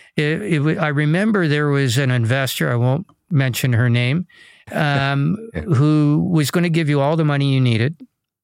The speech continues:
Speaker 1: Uh, I think you were looking for around thirty million at that time, were you not? Twenty to thirty
Speaker 2: Uh,
Speaker 1: at the
Speaker 2: I did,
Speaker 1: time?
Speaker 2: I did take the, the last round was the largest in Canada. It was about thirty-five million, but that wasn't the one you're thinking about, I don't think.
Speaker 1: Yeah, there, it, this was maybe an earlier one.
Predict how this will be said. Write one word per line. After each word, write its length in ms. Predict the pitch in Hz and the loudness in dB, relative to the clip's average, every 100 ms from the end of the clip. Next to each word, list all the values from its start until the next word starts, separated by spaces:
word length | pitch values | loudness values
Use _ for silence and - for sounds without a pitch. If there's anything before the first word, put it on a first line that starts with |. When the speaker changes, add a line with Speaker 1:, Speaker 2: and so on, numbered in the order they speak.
| _ _ _ _ _ _ _ _ _ _ - | _ _ _ _ _ _ _ _ _ _ -2
Speaker 1:
Uh, 200 | 123 127 | 0 0
I 60 | 127 | 0
think 180 | 165 151 | -2 0
you 80 | 147 | 0
were 100 | 143 | 0
looking 260 | 143 147 | 0 -2
for 200 | 127 143 | -2 -2
around 240 | 127 123 113 | 0 0 0
thirty 240 | 139 127 | 0 2
million 400 | 123 131 135 113 | 2 2 2 2
at 120 | 104 104 | 0 0
that 220 | 113 110 | -2 -2
time, 280 | 131 117 120 | -2 0 2
were 100 | 120 | 2
you 120 | 117 | 2
not? 320 | 120 127 143 | 2 -2 -4
Twenty 240 | - 139 143 | -4 -2 -2
to 80 | 143 | -2
thirty 480 | 147 143 151 156 - _ _ _ _ _ _ _ _ _ - _ _ _ - | -2 0 0 -2 -6 _ _ _ _ _ _ _ _ _ -20 _ _ _ -4
Speaker 2:
Uh, 40 | |
Speaker 1:
at 200 | 104 104 | -2 -2
the 80 | - | -2
Speaker 2:
I 40 | 101 | -2
did, 80 | |
Speaker 1:
time? 520 | 95 143 147 78 80 104 | -2 -2 -2 0 0 0
Speaker 2:
I 80 | 110 | 0
did 240 | 117 101 | -2 -2
take 280 | 113 104 - | -4 -4 -4
the, 280 | 95 90 82 | -2 -2 -2
the 100 | 87 | 0
last 320 | 92 110 - | 0 -2 -2
round 200 | 101 92 | -2 0
was 100 | 82 | -2
the 80 | 80 | -2
largest 380 | 85 87 87 - | -2 -2 -4 -4
in 100 | 82 | -4
Canada. 420 | 90 87 87 90 | -2 -2 -2 -2
It 80 | 85 | -2
was 160 | 85 | -4
about 260 | 82 82 80 | -2 -2 -4
thirty-five 760 | - 90 85 82 80 - 90 85 | -4 -4 -2 -2 -4 -2 -2 -2
million, 260 | 76 76 | -4 -4
but 160 | 73 76 | -4 -4
that 140 | 101 | -2
wasn't 260 | 92 87 85 | -4 -4 -4
the 80 | 80 | -2
one 160 | 82 76 | -4 -4
you're 80 | |
thinking 300 | 76 80 - | -6 -6 -6
about, 240 | 76 73 76 | -6 -4 -4
I 60 | |
don't 120 | 73 - | -4 -2
think. 140 | 139 | -2
Speaker 1:
Yeah, 160 | 139 120 | 0 -2
there, 140 | 127 | -2
it, 180 | 180 156 | -2 -2
this 200 | 156 135 | -4 -4
was 120 | 170 160 | -2 -2
maybe 240 | 165 156 | -2 0
an 80 | 143 | 0
earlier 280 | 135 131 120 | 0 0 0
one. 220 | 113 | 0